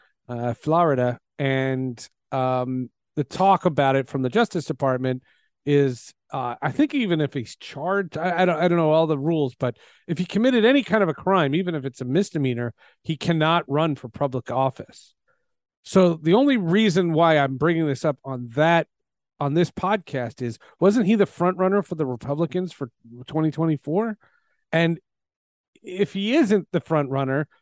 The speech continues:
does something like this change it? Again, whatever, you know, if you think this is a, a, a political witch hunt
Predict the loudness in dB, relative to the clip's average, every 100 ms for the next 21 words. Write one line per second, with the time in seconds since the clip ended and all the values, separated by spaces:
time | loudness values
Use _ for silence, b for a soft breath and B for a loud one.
0 | _ -2 0 0 2 2 0 0 0 -2
1 | -2 -6 -6 -6 -6 -8 b b 0 2
2 | 0 -4 -2 2 4 2 0 _ _ _
3 | _ _ _ -2 0 2 0 2 0 2
4 | 0 0 -2 -2 -2 -2 0 -2 -2 -6
5 | -2 -2 0 -2 -2 -4 -4 -12 -14